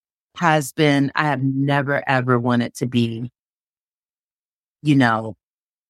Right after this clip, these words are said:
I'm, I'm not gonna say anyone's name. I'm gonna make up a, a, a, a made up name. I've never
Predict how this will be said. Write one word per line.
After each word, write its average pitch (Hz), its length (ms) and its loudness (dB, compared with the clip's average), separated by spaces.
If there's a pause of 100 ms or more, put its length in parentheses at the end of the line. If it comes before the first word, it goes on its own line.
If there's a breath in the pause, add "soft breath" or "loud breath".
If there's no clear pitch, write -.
(800)
I'm, 151 260 2
I'm 147 120 4
not 139 160 2
gonna 127 160 -2
say 127 200 0
anyone's 113 460 -4
name. 110 280 0
I'm 123 100 0
gonna 120 180 2
make 117 260 2
up 113 180 -2
a, 107 340 -2 (220)
a, 131 60 -6 (840)
a, 123 180 -2
a 131 60 -2
made 127 280 4
up 117 120 0
name. 120 300 0 (340)
I've 160 140 2
never 160 680 2